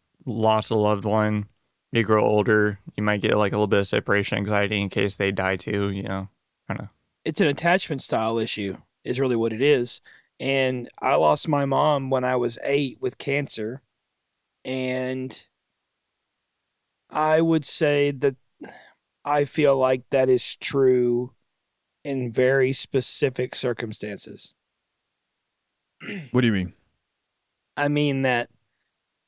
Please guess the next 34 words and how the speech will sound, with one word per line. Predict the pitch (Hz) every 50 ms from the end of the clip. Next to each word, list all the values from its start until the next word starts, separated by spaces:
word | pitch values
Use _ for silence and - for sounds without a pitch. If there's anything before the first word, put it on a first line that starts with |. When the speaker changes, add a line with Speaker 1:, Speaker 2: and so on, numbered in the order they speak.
| _ _ -
Speaker 2:
at | 160 147
least | 143 147 151 147 -
for | - 147 131
me, | 127 127 127 127 139 147 175 190 185 - _ _ _ _ _ _ - -
Speaker 3:
Mm-hmm. | 117 107 101
Speaker 2:
I | 98 92 139
have | 135 135 139 139 143
experienced | 143 123 - - - 135 135 135 139 147 156 156 156 156 - - - - - -
something | - 180 170 175 165 175 175 180
like | 170 170 170 160
that, | - 185 180 180 185 185 170 - _ _ _ _ _ _ _ _
but | - 143 139 127 123 143 131 131 131 131 - _ _ _
not | - 147 143 139 135 127 123 131 143 - -
very | 127 127 135 127 131 131 127 120 107
often. | 120 131 123 123 - - 110 104 110 -
It's | 135 127 - -
only | 151 151 156 156 151 147 143
in | 135 127 123
very | 110 127 127 131 139 139 139 143
specific | - - - 135 - - - 147 135 127 - 139 131 123 - - _ _ _ _ _ _ _ _ _ _ -
situations | - - 156 127 - - 131 127 131 123 127 120 - - 113 113 113 110 113 -
that | - 123 113
I | 113 117
f-, | 117 117 - - - 143
I | 120 120 117
get | 117 123 -
to | - 120
feeling | 110 - 131 120 117 110 104
that | 101 101 -
way | - 104 98 110 117 _ _ _ _ _ -
Speaker 3:
Mm. | 123 110 104 101 98 92 92
Speaker 2:
about | - 123 117 113
my | 110 110 113
wife. | 110 113 110 110 110 110 - -